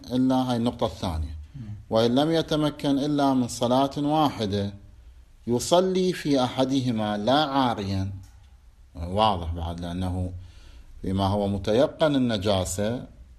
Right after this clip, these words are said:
الثوب الذي نتيقن بوجود النجاسة فيه نعلم بالعلم التفصيلي أنه نجس، قلنا هذا نختار الصلاة فيه على الصلاة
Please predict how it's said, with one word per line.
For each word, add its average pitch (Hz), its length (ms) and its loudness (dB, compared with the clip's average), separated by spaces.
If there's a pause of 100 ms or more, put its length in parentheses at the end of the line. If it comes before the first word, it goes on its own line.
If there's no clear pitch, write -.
(100)
الثوب 104 440 -2
الذي 95 320 -2
نتيقن 101 680 -2
بوجود 92 460 -4
النجاسة 120 560 -2
فيه 117 300 -10
نعلم 101 540 -4 (720)
بالعلم 95 420 -2
التفصيلي 123 720 -2
أنه 127 320 0
نجس، 135 580 -4
قلنا 104 220 -4
هذا 113 600 -4
نختار 104 420 -4
الصلاة 98 380 -2
فيه 127 380 -6
على 107 180 -4
الصلاة 110 400 -2